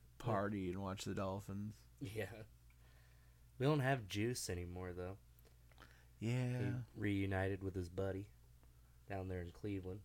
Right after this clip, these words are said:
Speaker 1: Oh, yeah, J-, the Landry. The
Speaker 2: Yeah.
Speaker 1: Landry.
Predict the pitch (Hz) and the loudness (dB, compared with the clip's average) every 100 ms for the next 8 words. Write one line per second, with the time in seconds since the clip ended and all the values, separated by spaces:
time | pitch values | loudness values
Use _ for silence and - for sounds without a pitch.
0 | - 113 107 104 101 95 101 87 113 110 | -4 0 2 2 4 4 2 2 0 0
1 | 107 - 92 87 90 104 117 120 135 139 | -2 0 2 4 4 4 2 2 2 0
2 | - - - 95 101 101 113 117 123 131 | -4 -14 -4 0 4 4 4 2 2 0